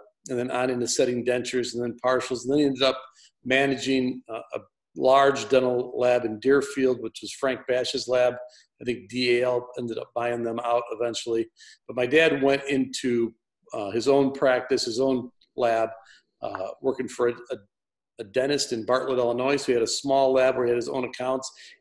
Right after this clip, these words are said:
and he also worked with this one dentist. And that's where I became interested in dentistry. And so he had me come in in eighth grade, started to clean the lab, then he worked me up to the plaster bench and so on,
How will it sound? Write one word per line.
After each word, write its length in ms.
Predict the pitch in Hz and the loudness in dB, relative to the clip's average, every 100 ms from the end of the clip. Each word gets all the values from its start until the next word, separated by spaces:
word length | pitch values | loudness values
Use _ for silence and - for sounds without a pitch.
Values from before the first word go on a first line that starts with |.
| - | -6
and 160 | 120 | 0
he 80 | 123 | 2
also 520 | 123 117 127 113 127 - _ | 4 2 0 0 -2 -10 _
worked 300 | 165 131 123 | 0 0 0
with 100 | 127 | -2
this 220 | 117 - 127 | -4 -4 -4
one 360 | 120 120 123 - | -4 -4 -6 0
dentist. 420 | 147 127 117 - _ - - _ | 0 0 -6 -10 _ -20 -20 _
And 100 | 127 | 2
that's 240 | 147 147 143 | 2 4 4
where 120 | 131 | 6
I 180 | 139 147 | 6 2
became 500 | 131 - 131 123 127 | 0 -2 -2 -2 -4
interested 460 | 139 - 120 - 120 | -6 -4 -6 -4 -4
in 120 | 113 | 0
dentistry. 640 | 127 127 - - 117 113 - _ | 0 0 -4 -4 -4 -4 -10 _
And 100 | 120 | -10
so 200 | - 127 | -4 -2
he 160 | 120 175 | 0 0
had 300 | 170 139 127 | 2 2 2
me 260 | 135 127 - - _ - | 0 -2 -8 -20 _ -2
come 160 | 143 | 2
in 100 | 135 | 2
in 80 | 127 | 4
eighth 240 | 147 160 - | 2 2 2
grade, 320 | 131 123 123 | 2 2 0
started 240 | 139 127 | 2 2
to 100 | 110 | 0
clean 240 | - 170 151 | 2 2 4
the 80 | |
lab, 300 | 120 123 123 123 | 2 2 2 0
then 160 | 135 135 | 0 0
he 60 | |
worked 320 | 127 127 - | 2 -2 0
me 60 | 135 | -2
up 100 | 131 | -2
to 80 | 127 | -4
the 100 | 127 | -4
plaster 440 | - 131 123 127 | 0 0 0 -4
bench 340 | 117 123 120 - - _ _ | -2 -2 -4 -12 -20 _ _
and 120 | 113 | -4
so 280 | - 131 127 | 0 4 4
on, 400 | 127 120 117 123 | 2 0 -4 -6